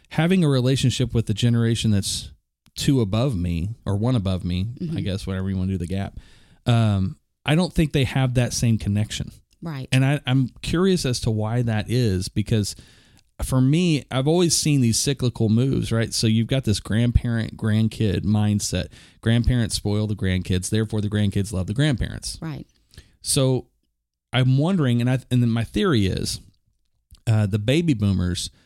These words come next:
Speaker 1: they were fundamentally a much more selfish group, which is why the Gen Xers just below them aren't.
Speaker 2: Right.
Speaker 1: Right? Because our parents were selfish and we didn't get a chance to be selfish.
Speaker 2: Right.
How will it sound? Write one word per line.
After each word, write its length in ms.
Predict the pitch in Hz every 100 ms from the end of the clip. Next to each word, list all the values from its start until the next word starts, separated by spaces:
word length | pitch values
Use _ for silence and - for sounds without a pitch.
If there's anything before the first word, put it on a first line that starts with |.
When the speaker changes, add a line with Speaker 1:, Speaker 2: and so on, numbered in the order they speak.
| _ _ _
Speaker 1:
they 640 | 107 120 135 147 143 135 - _ _ _ 143
were 360 | 123 127 123
fundamentally 800 | - 151 143 131 139 147 127 113
a 100 | 107
much 340 | 107 120 127 131
more 140 | 110
selfish 480 | - 120 110 113 -
group, 360 | - 98 - - _ _ -
which 180 | 165 165
is 120 | 139
why 200 | 151 143
the 80 | 117
Gen 180 | 123 147
Xers 400 | 196 - 120 110
just 200 | 110 -
below 240 | 156 196
them 200 | 135 120 139
aren't. 420 | 135 101 - -
Speaker 2:
Right. 380 | 180 156 135 - -
Speaker 1:
Right? 240 | 117 117
Because 460 | 120 131 113 - -
our 100 | 110
parents 300 | - 180 -
were 60 |
selfish 420 | 120 110 107 104
and 240 | 113 107 -
we 140 | 113 117
didn't 300 | 120 107 -
get 140 | 113
a 20 |
chance 260 | 98 113 98
to 60 | 90
be 160 | 101
selfish. 440 | 95 90 - 90 175
Speaker 2:
Right. 240 | 151 131